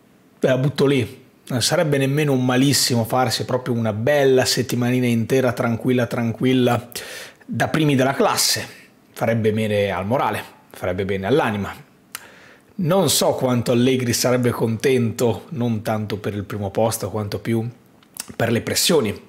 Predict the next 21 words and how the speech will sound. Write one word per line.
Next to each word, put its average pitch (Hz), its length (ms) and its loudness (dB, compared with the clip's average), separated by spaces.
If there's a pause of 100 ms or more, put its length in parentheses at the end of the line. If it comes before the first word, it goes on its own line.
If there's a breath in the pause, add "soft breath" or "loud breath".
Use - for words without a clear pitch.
(160)
che - 80 -8
inizierebbero 101 720 0 (240 loud breath)
ad 113 180 -4
attribuire 113 760 0 (100)
alla 104 160 -2
Juventus 117 640 -2 (220)
i 110 80 -6
diversi 98 340 -2
ambienti. 123 560 0 (540 loud breath)
Tante 147 260 -2
persone 143 420 0
vedono 127 480 2
la 123 80 4
Juventus 127 380 0
come 123 160 -2
favorita 123 400 -2
perché 113 280 -6
non 110 140 -4
ha 101 80 -2
le 98 120 -4
coppe. - 440 -12